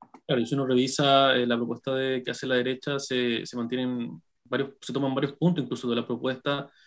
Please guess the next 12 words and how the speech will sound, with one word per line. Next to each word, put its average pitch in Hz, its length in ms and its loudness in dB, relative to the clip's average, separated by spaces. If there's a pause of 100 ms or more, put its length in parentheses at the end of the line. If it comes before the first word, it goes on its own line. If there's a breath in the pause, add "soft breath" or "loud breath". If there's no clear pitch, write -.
(300 soft breath)
a - 80 -6
diferencia 127 460 0
de 131 180 2
quizá 131 260 -2
hablar 127 200 2
de 127 80 0
multiculturalismo 123 1120 0
en, 113 260 -6
en 113 140 -8
lugar 117 260 -2
de 117 180 0
plurinacionalidad, 120 1120 0